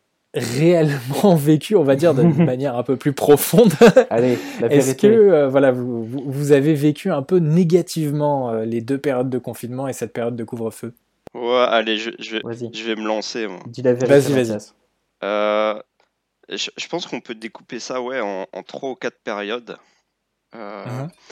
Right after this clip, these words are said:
Speaker 3: moi, je pense que, euh, le, le premier confinement,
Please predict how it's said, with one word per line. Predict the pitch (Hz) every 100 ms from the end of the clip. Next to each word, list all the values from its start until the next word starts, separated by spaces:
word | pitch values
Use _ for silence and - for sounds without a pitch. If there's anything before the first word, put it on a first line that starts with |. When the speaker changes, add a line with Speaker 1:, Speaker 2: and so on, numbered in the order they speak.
| - _ _ -
Speaker 3:
moi, | 113 170
je | - _ -
pense | 156 185
que, | - 117
euh, | 110 101 95 95 90 76 -
le, | - 104 73
le | 98
premier | - 127 165
confinement, | 185 131 - 110 101 110